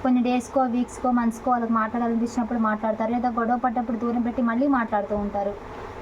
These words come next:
So, మళ్ళీ మీ పర్సన్ వస్తారేమోనని మీరు చూస్తున్నారు. మీ రిలేషన్‌లో ఇబ్బందులు వస్తాయండి, up and downs ఉన్నా, గొడవలు వచ్చినా మళ్ళీ కలిసి, కలుపుతారు.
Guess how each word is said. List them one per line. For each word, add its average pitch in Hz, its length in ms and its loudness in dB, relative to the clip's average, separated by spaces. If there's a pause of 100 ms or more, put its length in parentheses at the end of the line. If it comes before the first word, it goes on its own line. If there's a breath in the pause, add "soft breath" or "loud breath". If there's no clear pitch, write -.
(520)
So, 294 100 6
మళ్ళీ 277 320 4
మీ 330 100 -2
పర్సన్ 277 340 4
వస్తారేమోనని 262 600 4
మీరు 233 260 0
చూస్తున్నారు. 233 580 0 (1600)
మీ 262 120 4
రిలేషన్‌లో 320 680 2
ఇబ్బందులు 285 500 4
వస్తాయండి, 262 460 2
up 240 260 0
and 262 140 6
downs 262 220 2
ఉన్నా, 233 240 4
గొడవలు 233 380 2
వచ్చినా 247 260 0
మళ్ళీ 247 260 4
కలిసి, 254 340 2
కలుపుతారు. 247 600 0